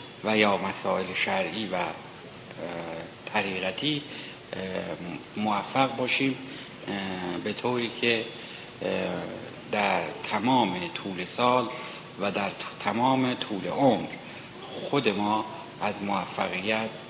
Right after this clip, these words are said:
و پیشرفت کارمون اظهار رضایت کنیم. این چند جملهٔ که عرض کردم نیاز به این نداشت که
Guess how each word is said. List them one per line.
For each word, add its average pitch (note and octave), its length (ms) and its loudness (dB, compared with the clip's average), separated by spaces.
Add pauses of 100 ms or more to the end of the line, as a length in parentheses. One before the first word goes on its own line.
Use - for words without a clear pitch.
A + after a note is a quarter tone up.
(400)
و G2 120 6 (760)
پیشرفت - 800 2
کارمون A2+ 680 0
اظهار F#2 340 -2
رضایت E2 520 -8
کنیم. - 280 -16 (3750)
این F#3 160 6
چند D3 320 6
جملهٔ C#3 380 6
که C3 120 0
عرض A#2+ 340 0
کردم B2+ 540 2 (720)
نیاز B2 500 6
به A#2+ 220 0
این A#2+ 220 0
نداشت G#2+ 440 4
که F2+ 220 0